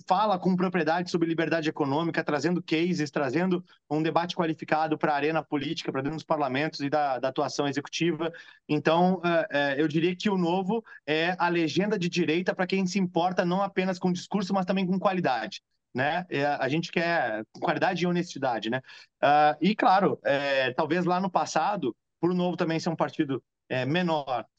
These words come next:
né, e mais virgem politicamente, não se tinha um conhecimento tão claro dessas nuances, né? E se tinha muita, se perdia muito tempo,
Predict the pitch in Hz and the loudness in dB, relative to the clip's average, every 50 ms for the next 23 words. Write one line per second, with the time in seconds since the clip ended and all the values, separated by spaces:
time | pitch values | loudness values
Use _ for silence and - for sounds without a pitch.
0 | _ _ - 131 147 160 151 156 170 185 190 180 - _ _ - 180 135 127 127 | _ _ -4 -2 -2 0 0 0 0 -2 -2 -4 -8 _ _ -12 -12 -10 -8 -4
1 | 143 185 226 208 180 180 - - 156 151 147 - - - 123 143 175 220 220 - | -2 -2 0 0 0 -2 -2 -2 -2 -4 -4 -4 -4 -4 -2 -2 0 -2 -2 -4
2 | - 117 - _ - _ - 170 202 180 196 - 220 226 233 - 220 220 214 208 | -4 -6 -8 _ -14 _ -4 -4 -2 -2 -2 0 0 0 0 2 2 0 0 0
3 | - 202 208 185 - 208 202 190 202 180 190 185 185 190 180 196 185 190 220 196 | 0 -2 -2 0 -2 -2 -2 0 0 0 0 0 0 -2 -2 -2 -2 0 0 0
4 | 185 196 185 180 - 110 117 139 156 180 - - - _ _ - 139 143 143 143 | 0 0 -2 -4 -6 -4 -2 -2 -2 -2 -4 -12 -20 _ _ -2 0 2 2 2
5 | 139 135 - - - - - 185 196 185 170 175 220 - 226 220 208 180 143 - | 0 -2 -4 -8 -4 -2 0 2 4 4 4 4 2 2 2 2 2 2 0 -2
6 | 156 - - 165 151 139 190 208 214 233 - 196 - 175 180 220 233 185 - 117 | -2 -2 -2 -2 0 0 0 0 0 -2 -4 -4 -2 -2 0 0 -2 -2 -4 -6